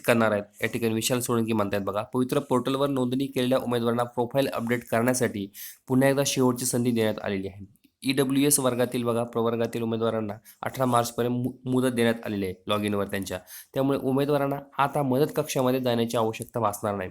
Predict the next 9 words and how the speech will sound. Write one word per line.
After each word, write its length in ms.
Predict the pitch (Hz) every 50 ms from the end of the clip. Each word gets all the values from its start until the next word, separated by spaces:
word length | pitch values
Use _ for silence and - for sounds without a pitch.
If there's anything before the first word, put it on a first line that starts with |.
| - _ - - - - - - - -
पसंतीक्रम 560 | - 123 - 151 143 139 151 139 156 151 151 147
नोंदवण्यासाठी 640 | 135 127 127 127 131 135 139 135 135 127 110 113
बघा 180 | 107 104 101 104
मित्रांनो 340 | 104 104 104 - 117 113 113
काय 160 | 110 113 113
म्हटलेलं 300 | 113 110 101 107 104 104
आहे, 80 | 113 120 - _ _ _ -
दोन 360 | 104 98 117 123 139 151 151 - -
आठवड्यांनी 920 | - 113 113 - 123 117 117 120 123 127 123 117 123 123 110 95 - -